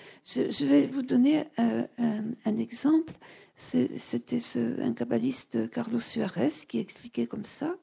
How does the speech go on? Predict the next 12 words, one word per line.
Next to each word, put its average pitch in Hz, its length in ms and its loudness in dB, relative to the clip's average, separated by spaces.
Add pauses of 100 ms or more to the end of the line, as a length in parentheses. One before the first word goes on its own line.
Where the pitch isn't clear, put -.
(280)
Je - 60 -20
crois 294 100 -6
que - 60 -14
c'est - 100 -14
Carlos 240 200 0
Suarez. - 400 -10 (680)
Euh, - 100 -2 (800)
un 285 80 8
petit 320 600 0 (400)
embryon 254 520 4
qui 294 160 -6
pousse - 360 -8